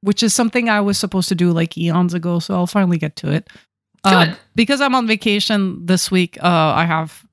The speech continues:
Speaker 1: the plan of deep cleaning my kitchen, but also deep cleaning my office, uh, because
Speaker 2: Mm.
Speaker 1: my mom's gonna come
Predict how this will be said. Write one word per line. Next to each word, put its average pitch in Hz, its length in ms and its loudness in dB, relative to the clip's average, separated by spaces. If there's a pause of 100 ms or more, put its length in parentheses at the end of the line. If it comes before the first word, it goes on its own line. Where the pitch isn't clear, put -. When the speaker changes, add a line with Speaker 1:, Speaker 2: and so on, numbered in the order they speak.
Speaker 1:
the 170 80 -2
plan 170 300 2
of 156 180 -4
deep 170 300 -4
cleaning 165 320 2
my 156 100 2
kitchen, 190 460 -2
but 180 160 -2
also 185 400 2
deep 175 300 -4
cleaning 175 360 2
my 156 160 0
office, 196 600 -2 (720)
uh, 180 220 6
because 208 400 4
Speaker 2:
Mm. - 20 2
Speaker 1:
my 180 120 2
mom's 180 440 0
gonna 175 180 0
come 160 460 -2